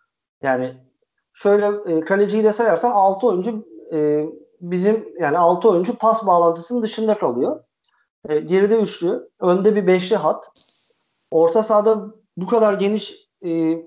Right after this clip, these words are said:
takımın yani boyunun bu kadar uzun olduğu bir yerde bağlantı yapı-, yapabilecek kalitede kimse yok. Podolski oradaydı. Podolski de ilk yarıda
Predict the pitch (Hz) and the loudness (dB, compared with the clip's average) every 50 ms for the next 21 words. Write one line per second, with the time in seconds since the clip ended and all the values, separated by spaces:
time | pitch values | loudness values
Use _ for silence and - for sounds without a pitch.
0 | - _ _ _ - 165 156 - 180 190 185 180 180 175 175 165 160 165 170 180 | -18 _ _ _ -4 -2 -2 -2 -2 -2 0 0 0 0 2 4 4 6 6 6
1 | 196 196 185 185 196 214 208 202 190 196 175 175 196 214 202 196 185 180 180 180 | 4 2 -2 -2 -2 0 0 0 0 -2 -2 -2 -2 -2 0 0 0 0 2 2
2 | 180 180 180 180 185 190 180 160 160 156 160 165 175 180 180 196 208 202 180 175 | 2 2 2 2 2 0 2 2 2 4 4 4 2 0 -2 -2 -4 -2 -4 -4
3 | 185 190 175 196 190 170 165 175 175 175 175 160 190 196 - 185 185 180 180 185 | -6 -8 -8 -4 -4 -2 -2 -2 -2 -4 -4 -4 -6 -6 -4 -4 -4 -2 -4 -4
4 | 180 190 190 190 - 214 - - 202 240 254 - - 190 180 180 220 247 240 240 | -6 -6 -6 -6 -8 -10 -6 -4 -4 -4 -4 -2 0 0 2 4 4 2 2 2
5 | - 214 180 170 175 185 240 285 269 - 190 180 202 220 214 - 233 208 185 175 | 0 0 2 2 2 0 0 0 0 -2 0 2 2 0 0 -2 -2 0 0 0
6 | 160 170 - 143 139 139 147 | 0 -2 -2 -2 -2 -2 -2